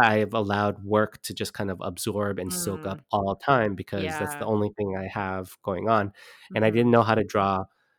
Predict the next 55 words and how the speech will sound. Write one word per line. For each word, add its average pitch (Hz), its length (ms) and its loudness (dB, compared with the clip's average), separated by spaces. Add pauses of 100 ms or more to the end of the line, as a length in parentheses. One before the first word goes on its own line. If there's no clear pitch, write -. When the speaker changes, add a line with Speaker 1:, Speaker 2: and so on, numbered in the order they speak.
(140)
Speaker 1:
boundaries, 147 580 8
but 120 120 6
I 123 40 6
think 147 200 2
boundaries 127 420 6
is 107 100 -2
a 107 60 0
little 101 240 0
limiting. 98 380 0
I 101 80 -2
think 127 240 -2
it's 143 120 -2
about 147 240 4
structure. - 540 -4
It's - 160 -6
about, 107 300 2
like, 101 220 0
Speaker 2:
Mm. 156 220 -18 (360)
Speaker 1:
from 117 180 8
this 131 160 6
time 151 220 6
to 139 100 -2
this 107 200 2
time, 107 280 2
it's 95 140 -6
this. 160 340 4
And 104 220 -4
from 104 160 -2
this 117 140 0
time 120 180 0
to 107 100 -10
this 104 140 -4
time, 135 280 4
I 104 120 -2
am 101 180 -4
exercising. 127 640 0
It 104 80 0
doesn't 101 240 -4
matter 107 220 2
what 117 200 4
work 113 180 0
I 113 100 4
have. 113 260 0
It 107 60 -6
doesn't 101 180 -2
matter 92 200 -4
who's 98 180 -8
calling. 117 640 2 (440)
I'm 110 480 0
Speaker 2:
Mm. - 80 -12
Speaker 1:
working 110 360 0
out 101 180 -4
during 98 280 -6
this 104 200 -4
time. - 280 -8